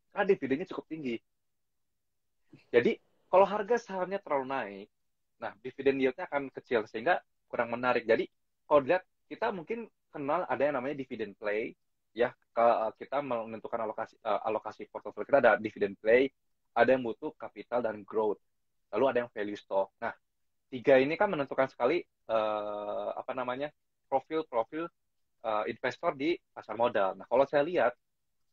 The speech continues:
banyak investor-investor di B J T M, di Bank Jatim ini lebih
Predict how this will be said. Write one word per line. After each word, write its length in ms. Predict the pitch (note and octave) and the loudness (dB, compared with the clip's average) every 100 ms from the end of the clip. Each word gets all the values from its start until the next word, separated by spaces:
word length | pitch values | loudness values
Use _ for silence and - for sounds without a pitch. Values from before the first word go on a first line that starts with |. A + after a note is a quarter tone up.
| _ _ | _ _
banyak 360 | C3+ D#3 F#3+ - | 0 0 0 -4
investor-investor 680 | C#3+ C3+ C3 B2+ B2 - A#2 | -8 -4 -4 -4 -8 -10 -10
di 40 | G2+ | -10
B 40 | G#2 | -8
J 120 | G#2+ | -8
T 40 | - - | -6 -2
M, 120 | A2 A#2 | -2 -2
di 360 | F#2+ F#2 F#2+ | -6 -6 -6
Bank 240 | F#2+ F#2+ G2+ | -6 -8 -6
Jatim 320 | G2 G#2 G2 | -6 -6 -10
ini 120 | B2+ | -4
lebih 280 | D3+ C3 | -2 -2